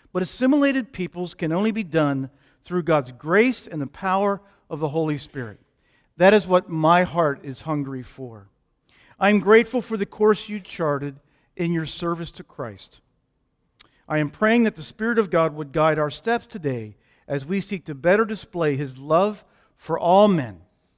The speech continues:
and I seek to continue learning from my brothers of other ethnicities. For your passion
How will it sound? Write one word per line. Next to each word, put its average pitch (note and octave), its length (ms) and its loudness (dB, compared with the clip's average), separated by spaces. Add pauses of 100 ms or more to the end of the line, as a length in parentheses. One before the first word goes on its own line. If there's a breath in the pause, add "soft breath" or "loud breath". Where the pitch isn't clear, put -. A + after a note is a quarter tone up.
(320)
and D3 100 -4
I D3+ 80 0
seek F3+ 280 -8
to F3+ 80 -12
continue G3+ 440 -2
learning F3 340 0
from D#3+ 160 -8
my D3+ 120 -2
brothers E3 640 -2 (320)
of C#3+ 240 -4
other D3 420 0 (160)
ethnicities. B2 880 -12 (360)
For D3+ 180 -8
your C#3+ 120 -2
passion E3+ 720 -2